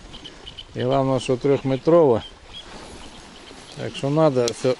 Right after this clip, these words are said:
повернув. Раз. Зафіксував. От вам і двохметрова. Якщо рибалите з лодки, наприклад,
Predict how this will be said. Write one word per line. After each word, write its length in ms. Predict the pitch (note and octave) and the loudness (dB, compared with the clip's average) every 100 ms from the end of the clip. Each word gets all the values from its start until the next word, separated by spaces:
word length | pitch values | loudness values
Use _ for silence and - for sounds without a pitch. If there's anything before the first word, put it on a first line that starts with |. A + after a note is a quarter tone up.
| - - - | -6 -14 -2
повернув. 640 | C3+ C3 C3 D3 F3 E3+ - - - - - - - - - - - - - - - - - - | 2 4 4 2 0 -2 -8 -16 -16 -14 -14 -14 -14 -14 -16 -16 -16 -16 -18 -16 -12 -12 -12 -8
Раз. 600 | A#2 C3+ E3 - - - - - - - - - - - - - - - - - - - - - - - - - - - | -2 0 0 -2 -10 -12 -12 -14 -14 -16 -16 -18 -18 -18 -18 -16 -14 -14 -14 -14 -14 -14 -14 -12 -10 -12 -12 -16 -20 -12
Зафіксував. 960 | B2+ D#3+ D3 D#3 A#2+ - D#3 E3+ F3+ C#3+ - - - - - - - - - - - - - - - - - - - - - D3 | 0 2 4 2 2 2 4 6 6 4 -4 -16 -16 -16 -18 -20 -20 -18 -18 -18 -18 -16 -16 -14 -12 -12 -14 -12 -10 -8 -6 -2
От 140 | D3+ | 2
вам 240 | D#3+ D#3 | 4 4
і 60 | D#3 | 4
двохметрова. 800 | D3 D3 D3+ D3 D3 C#3+ A2+ G#2 - - - - - - - C3+ | 2 2 2 2 6 6 6 4 -2 -10 -12 -10 -12 -12 -10 -6
Якщо 300 | C3+ - D3 | -4 2 4
рибалите 640 | D3+ C#3 D3 C#3+ - C#3+ | 4 4 6 4 4 2
з 60 | B2 | 4
лодки, 360 | D3 D3+ - | 2 2 0
наприклад, 640 | C#3+ C3+ D3 D3 D3 C#3 | 0 2 2 2 4 2